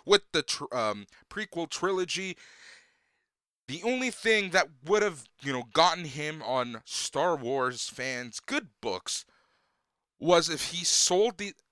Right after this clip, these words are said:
his property to an even bigger evil empire,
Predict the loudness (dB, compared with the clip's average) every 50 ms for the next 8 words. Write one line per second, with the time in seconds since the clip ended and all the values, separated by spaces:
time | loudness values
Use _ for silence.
0 | _ _ _ _ _ _ _ _ _ _ _ -4 0 0 0 0 0 -4 -8 -12
1 | -2 2 4 4 4 4 2 -4 -8 -6 -8 -8 -10 -12 _ _ _ -12 -8 -6
2 | -4 -4 -6 -8 -10 -12 -10 -10 -12 -12 -12 _ 0 2 2 2 2 0 -2 -2
3 | -6 -10 -10 -10 -8 -6 -6 -6 -6 -6 -4 -4 -2 -2 0 -2 -4 -6